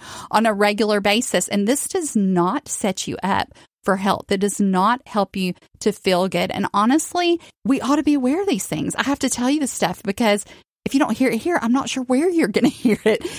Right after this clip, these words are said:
And so this is about so much more than just getting some new recipes. It's about learning what to eat when you don't even have time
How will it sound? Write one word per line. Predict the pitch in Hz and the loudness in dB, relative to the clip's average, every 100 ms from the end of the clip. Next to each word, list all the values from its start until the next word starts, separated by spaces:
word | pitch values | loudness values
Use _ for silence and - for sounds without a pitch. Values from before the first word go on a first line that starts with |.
| - - | -4 0
And | 277 | 2
so | 247 | 2
this | 269 - | 2 0
is | 349 | -2
about | 392 370 - | 0 -2 -4
so | - - 226 220 | -6 0 2 2
much | 220 - - | 0 -2 -2
more | 196 185 165 - _ | 0 0 -2 -4 _
than | 196 208 | 0 0
just | - 180 170 - - | 2 0 0 -6 -2
getting | 185 170 170 | 2 2 0
some | - - 180 170 | 0 -2 0 0
new | 165 165 160 180 | 0 0 0 -2
recipes. | - 165 160 - - - - 92 - - - - | -2 0 0 0 -4 -4 -6 -6 -8 -14 -12 -4
It's | - | 0
about | 208 - | 0 0
learning | 180 175 180 214 247 240 | -2 0 2 2 2 2
what | 214 - | 0 0
to | - - | -6 -6
eat | 190 190 - | -2 -2 0
when | 202 | 0
you | 196 | 2
don't | 190 190 | 2 2
even | 190 | 0
have | 196 185 - | 0 -4 -4
time | - - 180 180 180 175 | -10 -4 -2 2 2 2